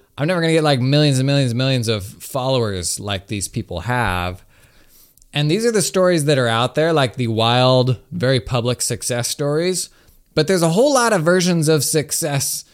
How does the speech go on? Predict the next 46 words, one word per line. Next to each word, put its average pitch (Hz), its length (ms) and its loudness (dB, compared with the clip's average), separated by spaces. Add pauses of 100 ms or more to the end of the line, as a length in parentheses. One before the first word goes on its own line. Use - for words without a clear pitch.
(240)
that 131 160 0
are 120 160 4
more 127 300 2
humble 131 400 2
than 139 300 0
this. 190 520 -2 (560)
It's 143 220 -2
not 180 240 -2
like 165 180 0
a 139 60 2
binary, 135 800 2
"I'm 143 200 -2
either 143 220 0
gonna 131 220 -2
be 131 160 -2
Kim 147 260 -2
Kardashian 131 800 -2
or 120 160 -4
I'm 123 160 -4
gonna 123 160 -2
be 120 380 -2
a 120 80 -4
potato 123 400 0
sitting 123 320 -2
in 117 100 -2
an 117 80 -4
office 117 400 -4
doing 117 280 -2
accounting 120 340 -4
for 127 100 -8
the 131 80 -2
rest 135 240 -2
of 135 60 -4
my 143 160 -2
life." 156 260 -2 (460)
There's 202 160 0
a 190 60 4
whole 240 160 6
lot 220 180 2
of - 80 -6
things 190 280 2
in 175 140 4
between 147 460 2
that. 196 300 -2 (520)
And 151 400 0
fundamentally, 190 840 2